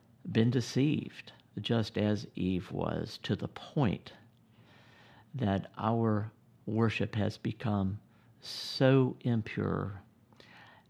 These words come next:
and defiled that a critical mass has been reached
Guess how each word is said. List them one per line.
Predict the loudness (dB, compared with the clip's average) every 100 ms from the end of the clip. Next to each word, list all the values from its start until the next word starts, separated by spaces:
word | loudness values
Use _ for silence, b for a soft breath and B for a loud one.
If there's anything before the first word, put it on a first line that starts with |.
| -4
and | 0 2
defiled | 0 -2 -6 -4 -4 -6 -10 -20 -20 B B B -4
that | -2 0
a | -4
critical | 0 0 0 -2 0
mass | 2 2 2 -2 -6
has | -10 0 0 0
been | 0 0 0
reached | -2 -4 -4 -4 -4